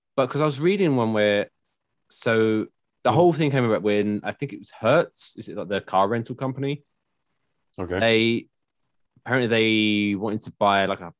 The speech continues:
Speaker 1: hundred thousand Teslas or whatever to add to their fleet of cars,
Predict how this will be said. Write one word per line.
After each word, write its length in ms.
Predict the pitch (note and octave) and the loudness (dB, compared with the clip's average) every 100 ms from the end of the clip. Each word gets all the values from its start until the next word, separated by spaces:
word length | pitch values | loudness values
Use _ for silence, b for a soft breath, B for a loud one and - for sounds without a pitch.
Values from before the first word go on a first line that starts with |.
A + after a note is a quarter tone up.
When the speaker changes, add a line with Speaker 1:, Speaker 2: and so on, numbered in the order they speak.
| _ | _
Speaker 1:
hundred 520 | - - G2 G2 F#2 - | -20 -8 -6 -4 -8 -8
thousand 580 | - F#2 F#2 F2+ F2+ F2 | 0 2 2 0 -6 -6
Teslas 580 | - F2 - D2 C#2 - | -8 -12 -10 -14 -14 -18
or 40 | |
whatever 240 | B1 A1+ | -18 -16
to 200 | C#2+ - | -18 -10
add 160 | E2+ E2+ | -8 -8
to 140 | - | -10
their 320 | E2 E2+ E2 E2 _ _ _ - | -6 -4 -4 -8 _ _ _ -2
fleet 240 | B2+ B2 | 0 0
of 100 | G2 | -4
cars, 560 | - F#2 D#2 C2 - | -2 0 0 -6 -14